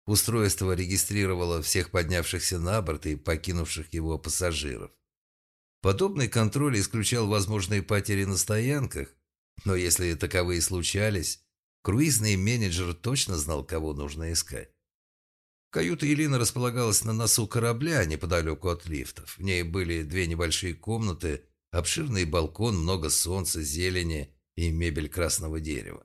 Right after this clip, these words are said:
Но что приятнее всего – Ванная оказалась намного просторнее, чем ожидалось.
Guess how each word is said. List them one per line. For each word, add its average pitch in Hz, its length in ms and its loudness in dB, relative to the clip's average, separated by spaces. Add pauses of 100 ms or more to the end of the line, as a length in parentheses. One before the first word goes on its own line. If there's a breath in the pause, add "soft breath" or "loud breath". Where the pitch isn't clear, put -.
(720)
Но 92 140 2
что 80 260 2
приятнее 82 540 -2
всего – 87 640 0 (360)
Ванная 107 520 2
оказалась 90 520 2
намного 87 380 0
просторнее, 92 680 -2
чем 78 240 -4
ожидалось. 78 760 -6